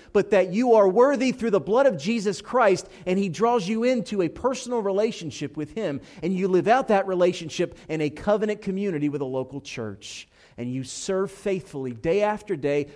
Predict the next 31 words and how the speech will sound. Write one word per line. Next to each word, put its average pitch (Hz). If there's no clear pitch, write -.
week 190
after 196
week, 151
year 220
after 208
year, 175
building 220
the 208
kingdom 214
of 143
God, 143
not 185
because 220
you 208
have 175
to, 127
but 135
because 135
you 139
get 131
to, 95
because 120
the -
gospel 147
has 104
changed 147
your 147
heart. -
That's 127
the -
truth. -